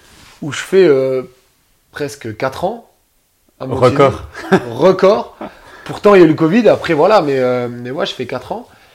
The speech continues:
Speaker 1: Et puis là, euh, à la trêve, euh, l'année dernière, je pars à Manille, quoi. Retour au Bercail. Voilà. Là où tout a commencé, je retourne à Manille.
Speaker 2: Ah, c'est, Manille, c'est vraiment, comme tu le disais, ton club. Là, tu,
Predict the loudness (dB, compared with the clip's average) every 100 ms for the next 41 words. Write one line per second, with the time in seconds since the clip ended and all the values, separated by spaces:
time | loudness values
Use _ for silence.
0 | -12 -12 -10 -6 -4 -2 -2 -4 -6 -6
1 | -6 -4 -6 -6 -6 -6 -8 -8 -10 -12
2 | -10 -8 -8 -8 -10 -10 -12 -10 0 2
3 | 4 4 6 4 2 0 -2 -10 _ _
4 | _ -6 -4 -2 -4 -10 _ _ -4 -2
5 | -2 -2 -4 -2 -4 -6 -8 -8 -10 -12
6 | -10 -10 -10 -12 -18 _ _ _ _ _
7 | _ -8 -6 -4 -4 -2 -2 -2 -2 -2
8 | -4 -6 -8 -8 -10 -6 -6 -6 -8 -2
9 | 0 0 -2 -2 -4 -4 -4 -8